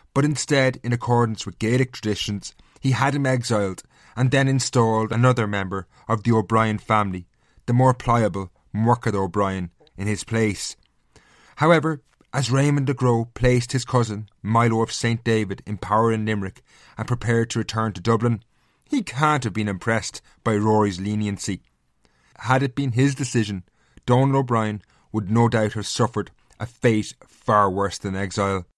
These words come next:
Over the previous years, the Normans had executed several Gaelic kings who had double-crossed or risen up against them. Even if Donal's survival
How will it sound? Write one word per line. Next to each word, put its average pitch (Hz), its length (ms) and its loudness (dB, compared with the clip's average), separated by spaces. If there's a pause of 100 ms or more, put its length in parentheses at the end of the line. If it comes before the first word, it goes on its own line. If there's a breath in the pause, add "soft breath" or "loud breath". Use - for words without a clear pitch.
(640 soft breath)
Over 143 180 2
the 151 100 2
previous 143 640 0
years, 123 420 0
the 131 80 0
Normans 120 600 2 (220 soft breath)
had 123 180 -6
executed - 680 -4
several 123 560 0
Gaelic 113 420 0
kings 110 480 -2 (340 soft breath)
who 120 80 2
had 120 140 0
double-crossed 117 720 0 (100)
or 107 120 -4
risen 110 340 -2
up 110 160 -4
against 101 440 -6
them. 95 160 -4 (1900)
Even 262 280 0
if - 260 4
Donal's 135 400 2
survival 107 540 -2